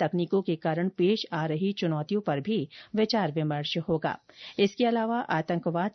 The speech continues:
से निपटने पर भी चर्चा की जाएगी। संविधान दिवस के उपलक्ष्य में विधानसभा अध्यक्ष वासुदेव देवनानी का आज आकाशवाणी से विशेष साक्षात्कार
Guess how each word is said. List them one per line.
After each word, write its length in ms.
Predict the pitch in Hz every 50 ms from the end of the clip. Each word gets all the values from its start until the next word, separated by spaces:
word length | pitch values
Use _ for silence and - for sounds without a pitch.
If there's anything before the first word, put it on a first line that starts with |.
| -
से 80 | 233 226
निपटने 440 | 202 165 151 160 147 - - 160 151
पर 180 | 156 156 147 147
भी 220 | 156 190 185 143 120 - _ _ - -
चर्चा 440 | 220 185 147 143 - 156 135 127 - - _ -
की 140 | 202 185 156
जाएगी। 480 | - 151 120 127 127 - 175 156 113 - _ _ _ _ _ _ _ _ _ _ _ _ _ _ _ _ _ _ _ _ - - _
संविधान 540 | - - 254 262 262 262 277 262 262 294 330
दिवस 260 | 302 269 240 262 254 -
के 80 | -
उपलक्ष्य 440 | 254 240 - 240 233 226 - - 247
में 140 | 240 247 247
विधानसभा 520 | 202 190 202 185 190 - 214 190 196 202 208 - -
अध्यक्ष 540 | 170 160 151 - 190 180 180 180 - - 214
वासुदेव 560 | 196 175 165 151 156 - 175 160 180 180 175
देवनानी 460 | 156 165 156 147 151 160 156 160 190
का 160 | 196 202 196 190 208 214 - - - - - -
आज 360 | - 196 196 196 208 202 202 220 202 - -
आकाशवाणी 640 | - 196 202 202 - 220 226 - - 240 226 240 233
से 180 | - 247 247 233
विशेष 500 | 185 196 202 - - 233 240 240 - -
साक्षात्कार 840 | - - 208 170 165 - - - 170 151 - - - 165 147 147 -